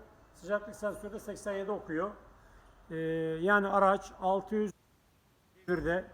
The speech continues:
bin yüz devri görmeden gaza geçmez. Bunu düşürelim. Şu an kaç? Altı yüz, beş yüz yapalım.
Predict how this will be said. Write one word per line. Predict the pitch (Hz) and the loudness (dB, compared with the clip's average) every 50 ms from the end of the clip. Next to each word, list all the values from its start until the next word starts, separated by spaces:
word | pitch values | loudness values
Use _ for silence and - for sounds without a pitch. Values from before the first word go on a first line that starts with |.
| - - - - - - - - - - - - - - 156 | -20 -20 -20 -20 -20 -20 -20 -20 -20 -20 -20 -18 -12 -6 -2
bin | 190 202 202 | 0 0 2
yüz | 208 214 185 170 | 2 0 2 4
devri | 208 202 196 202 | 4 4 4 4
görmeden | 180 220 214 196 180 175 202 214 202 | 4 4 4 6 4 4 4 4 4
gaza | 190 190 175 202 | 4 2 2 2
geçmez. | 180 190 175 - - 160 170 196 196 - - - - - - - - - - - - - - | 2 2 0 0 2 4 4 4 4 0 -8 -14 -18 -20 -20 -20 -20 -20 -20 -20 -16 -8 -4
Bunu | 202 208 185 | -4 -2 -2
düşürelim. | 180 180 - - 196 185 175 151 160 202 214 - - - - - - - - - - - - - - - - - - - - - - - - - - - - | -2 -4 -2 0 2 2 4 2 0 -4 -4 -12 -18 -20 -20 -20 -20 -20 -20 -20 -20 -20 -20 -20 -20 -20 -20 -20 -20 -20 -20 -20 -20 -20 -20 -20 -20 -20 -8
Şu | - - 185 | 0 2 2
an | 185 | 4
kaç? | 180 220 214 - | 4 2 0 0
Altı | 190 185 175 175 - 175 | 2 2 0 0 -2 -4
yüz, | 180 202 - - - | -4 -4 -4 -6 -4
beş | 208 202 165 - | -4 -4 -4 -4
yüz | 180 147 147 | -6 -4 -4
yapalım. | 131 - 135 127 143 | -4 -2 -2 -4 -4